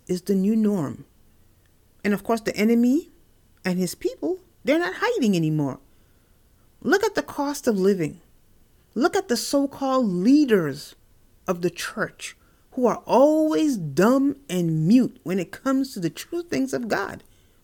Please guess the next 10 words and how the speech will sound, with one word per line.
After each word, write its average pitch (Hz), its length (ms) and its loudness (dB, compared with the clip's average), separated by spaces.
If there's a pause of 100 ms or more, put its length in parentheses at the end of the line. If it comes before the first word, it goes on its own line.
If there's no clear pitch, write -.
(200)
And 156 140 -4
of 165 120 -6
course, 185 320 -4
his 175 160 -4
son, 202 360 -4
Jesus 208 340 -4
Christ, 208 400 -6 (100)
or 202 320 2
the 262 140 -2
word. 277 480 -2